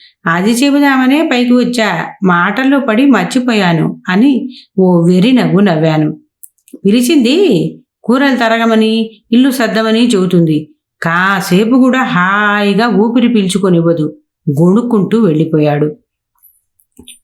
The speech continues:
మా అత్తగారు బయటకొచ్చి చిన్నపిల్లలాగా నవ్వుతూ నాకు అల్లం ముక్క చూపించారు. "అల్లం కావాలని నాతో చెప్పొచ్చుగా, మన్ను కుళ్ళగించి అల్లం దొంగతనమా?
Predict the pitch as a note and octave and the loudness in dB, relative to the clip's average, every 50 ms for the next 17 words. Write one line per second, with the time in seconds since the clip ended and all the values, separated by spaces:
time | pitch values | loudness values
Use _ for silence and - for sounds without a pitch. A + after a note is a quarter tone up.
0 | - F#3+ F#3+ F#3 F3+ F3+ - G#3 G#3+ A3+ A3+ G#3+ E3+ D3 D#3 D#3 E3 D#3+ A3 - | -2 -2 0 0 0 -2 -2 -2 -2 -2 -2 -2 -2 0 0 0 0 0 0 -2
1 | F3+ E3 E3+ - C#4 D4 C#4 - - - - _ _ _ _ - - F#3+ G#3 A3+ | -2 -2 -2 -2 -2 -2 -2 -4 -8 -18 -20 _ _ _ _ -4 -2 0 0 0
2 | A3+ B3 G#3+ F3+ F3+ E3 E3+ E3 E3 E3 D#3+ F#3 F#3 D#3+ D3+ D3+ D#3+ E3 E3 E3+ | 0 -2 -2 0 0 0 0 0 -2 -2 0 0 0 0 2 0 0 0 0 0
3 | E3 D#3+ D#3+ - - - - - F3+ F3 F3 E3+ E3+ E3+ E3+ D#3+ D3+ D#3+ E3+ G3 | 0 0 0 -2 -4 -8 -6 -4 -2 0 0 -2 -2 -2 -2 -2 0 0 0 2
4 | A#3+ B3 G#3+ E3+ - - F#3+ G#3 - F3 D#3 C#3+ D#3+ D#3+ - D#3+ D#3 D3+ D3+ D#3 | 2 2 0 0 0 -2 -2 -2 0 0 0 0 0 0 0 0 -2 -2 -2 -4
5 | - - _ _ _ _ _ _ _ - - - E3+ D3+ D#3+ E3 F#3+ A#3 B3+ C4 | -8 -10 _ _ _ _ _ _ _ -20 -12 -8 -4 -2 0 2 2 2 0 0
6 | B3 C4 B3+ B3+ B3+ B3+ B3+ B3 B3 B3 A#3 G#3 F#3 D#3+ D#3+ F3 E3+ A3+ A#3+ A3+ | 0 0 0 0 0 0 2 2 2 2 2 2 2 0 0 -2 -2 -2 -2 -2
7 | A#3+ A#3 A#3+ A#3+ A#3 A3 - A3+ G3+ A3 A3 G#3+ G#3+ G#3 G#3 - _ _ _ _ | -2 -4 -2 -2 -4 -2 -2 0 0 0 0 0 0 -2 -6 -10 _ _ _ _
8 | _ - F3+ F3+ F3 F#3 G#3 B3 C4 B3 B3 B3 A#3 A#3+ B3 A#3 A#3 A#3 A3 A3 | _ -2 0 2 2 2 2 2 2 0 0 0 0 0 0 2 2 2 2 2
9 | G#3 G3 G3 A3 C4 - - E3 E3 D#3+ F3+ A#3+ B3+ A#3+ F#3 F#3 E3+ F3 G#3+ G#3+ | 0 0 0 0 0 -2 -2 -2 0 0 2 2 2 2 2 2 2 0 0 0
10 | - A3 G#3 F#3+ F#3+ F#3 E3+ D#3 D#3+ | 0 0 0 0 0 0 0 -2 -4